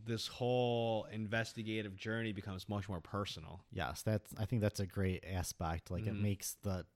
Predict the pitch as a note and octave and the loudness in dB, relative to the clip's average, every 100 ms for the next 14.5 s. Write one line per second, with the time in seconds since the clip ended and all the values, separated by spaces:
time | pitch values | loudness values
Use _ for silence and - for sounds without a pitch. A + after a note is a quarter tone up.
0 | - - A#2+ - F#2 - F#2+ F#2 G#2 D#2+ | -16 -2 0 2 0 2 2 2 0 -2
1 | F2 F2 F2 E2+ E2+ D#2+ F2+ F2 E2+ F2+ | -4 0 0 2 -2 -2 -4 -2 -2 -2
2 | E2+ D2 D#2 - F2 - F2+ G2 - - | -2 -2 -4 -4 -4 -2 -2 -2 -4 -12
3 | - - _ F2 - - G2+ - F#2 - | -20 -20 _ -10 -4 2 2 2 0 2
4 | F#2+ F2+ F2 - F#2+ F2 E2 D#2+ D#2 - | 0 2 -2 0 2 2 0 -2 0 0
5 | F2+ D2+ F#2 E2+ - D#2 - - F#2+ - | 0 0 -2 -2 -4 -8 -8 -10 -12 -16
6 | - G2+ F2+ F#2 F#2+ F2+ F2+ F2+ - G#2+ | -14 -10 -8 -4 -2 -4 -6 -14 -12 -6
7 | A2 A2+ A2 G2+ A#2+ A2 G#2 G#2 G#2+ A#2+ | -2 0 -2 -2 -2 0 2 4 6 8
8 | B2+ C3+ - B2 F#2+ - F#2 E2+ F2 E2+ | 8 6 6 6 6 4 0 0 -4 -4
9 | E2 F2 E2+ E2+ E2 D#2 _ - - - | -4 -6 -4 -4 -4 -6 _ -16 -10 -4
10 | E2 D#2+ - - G3 G#3 C#3+ D#3 E3+ E3+ | -4 -4 -6 0 8 10 10 10 8 8
11 | D#3+ D3 A#2+ B2 A2+ - - F2+ F2 - | 8 4 2 2 2 0 -6 -4 -4 -8
12 | - G2+ A2+ D3+ C3 A#2 B2 B2+ A2+ - | -14 -2 4 6 6 4 4 12 12 12
13 | B2+ - A#3+ F#3+ G3+ D#3 C#3+ C#3+ A#2+ C#3 | 8 12 12 12 12 12 12 12 10 10
14 | C3+ D3 D3 C#3 | 10 12 12 12